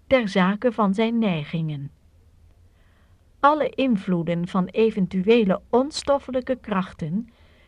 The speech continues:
werden geneutraliseerd en voor de volksgezondheid werd uitstekend gezorgd. Het waren volkeren die geen armoede kenden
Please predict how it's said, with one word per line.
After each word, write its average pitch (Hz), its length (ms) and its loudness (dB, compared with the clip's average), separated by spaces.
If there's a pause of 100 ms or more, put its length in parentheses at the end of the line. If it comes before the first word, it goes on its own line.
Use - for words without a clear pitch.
werden 226 400 4
geneutraliseerd 196 1300 0 (880)
en 196 200 6
voor 180 220 2
de 170 120 -4
volksgezondheid 208 1300 -2
werd 185 320 -4
uitstekend 240 880 -2
gezorgd. 170 760 -8 (2250)
Het 247 140 0
waren 247 380 4
volkeren 202 800 0 (400)
die 220 180 -4
geen 269 560 0
armoede 165 540 -2
kenden 185 520 -2